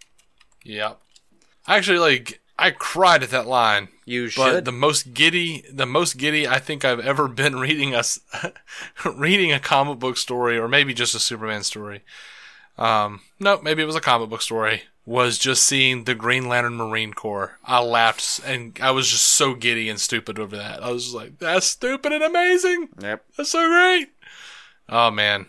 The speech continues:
Speaker 1: it was great stuff.
Speaker 2: Now, Red Sun is, um, I ki-, like, I cried on my honeymoon on a beach in Jamaica.
Speaker 1: <laughs>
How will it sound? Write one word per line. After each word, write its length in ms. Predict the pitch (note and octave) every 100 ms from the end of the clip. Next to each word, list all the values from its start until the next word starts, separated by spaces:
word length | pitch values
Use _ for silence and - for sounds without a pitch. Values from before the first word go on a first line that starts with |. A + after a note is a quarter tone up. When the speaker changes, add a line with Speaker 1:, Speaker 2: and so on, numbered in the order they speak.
| -
Speaker 1:
it 40 |
was 120 | A#2+ A#2
great 260 | A#2 A2
stuff. 420 | - A2+ G2 - -
Speaker 2:
Now, 220 | G#2 G2+ -
Red 260 | C3 D3 D3+
Sun 480 | F3 E3+ E3 E3 -
is, 640 | A2+ A2+ A2 G#2+ G2 - G#2
um, 600 | G#2 F#2+ F2+ F2 F2 B2+ _ _ _ _ -
I 500 | G2+ A#2 B2+ C3+ A2+ -
ki-, 360 | A#2 A#2 - A2
like, 220 | G#2+ -
I 200 | F#2+ A2+ B2
cried 680 | - D3 C3+ G#2+ F#2+ F#2 - _ _
on 220 | F2+ G2+
my 140 | A2 A#2+
honeymoon 640 | D3+ D3+ G#2+ F#2+ F#2 G#2 _ _
on 160 | G2+ G2+
a 40 |
beach 540 | C#3+ E3+ - - - _ _
in 120 | G2
Jamaica. 440 | F#2 A#2+ C3 F2 - _ _ _ _ _
Speaker 1:
<laughs> 1040 | B2 - - - - - - - _ _